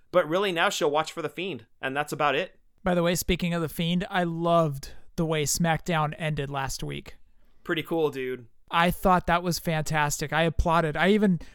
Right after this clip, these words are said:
Speaker 2: rewound it to show Celeste. I was like, 'cause she wasn't really paying attention. She was playing Disney emoji on her phone,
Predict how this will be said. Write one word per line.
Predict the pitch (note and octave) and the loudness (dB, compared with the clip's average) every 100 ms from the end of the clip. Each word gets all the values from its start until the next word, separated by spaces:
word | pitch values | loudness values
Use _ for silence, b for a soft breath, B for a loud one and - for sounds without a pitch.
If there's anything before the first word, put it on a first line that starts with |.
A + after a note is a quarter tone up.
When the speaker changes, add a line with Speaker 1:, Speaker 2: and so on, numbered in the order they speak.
| B - | B -6
Speaker 2:
rewound | D#3 G#3+ G#3+ F#3+ G3+ F#3 | 0 2 4 4 4 2
it | D3 - - | -2 -6 -4
to | F3+ | -2
show | - G3 | 2 2
Celeste. | E3+ E3 D3+ D#3 B2+ - | 2 -2 0 0 0 -2
I | E3 | 0
was | E3 | 0
like, | D#3+ C#3+ - - - - - - | -2 -4 -10 -20 -20 -20 -10 -2
'cause | F3+ | 0
she | B3+ | 2
wasn't | D#4 A#3+ A3+ | 2 2 2
really | G#3+ | 4
paying | F#3+ E3+ | 4 2
attention. | C#3 F#3+ D#3 | 0 0 -2
She | D3 E3+ | -2 -2
was | D#3 | 0
playing | E3+ E3+ D3+ | 2 0 0
Disney | D#3+ E3+ | 0 2
emoji | C#3+ D3 D#3 F3 | 2 2 2 4
on | F#3 | 2
her | |
phone, | F#3 G#3 | 4 2